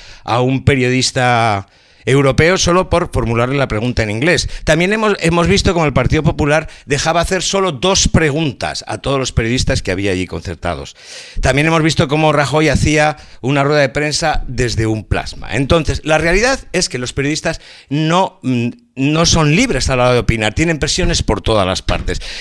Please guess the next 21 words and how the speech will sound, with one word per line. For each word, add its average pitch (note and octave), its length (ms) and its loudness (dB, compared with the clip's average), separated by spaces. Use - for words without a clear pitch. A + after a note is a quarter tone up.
Me E3+ 80 2
imagino F#3+ 420 0
que G3+ 80 0
las D#3 160 0
presiones E3 400 0
que D#3+ 120 -4
pueda D#3 200 2
hacerles D3+ 480 -2
alguien C#3+ 320 0
de D3 80 2
Podemos, D#3 420 0
que A2+ 120 0
no A2+ 120 -2
tiene C3 260 2
poder, C3 420 2
ni B2+ 240 0
siquiera A#2+ 340 -2
tiene A#2+ 220 -2
medios A#2+ 260 0
de A#2 100 4
comunicación, C3 640 0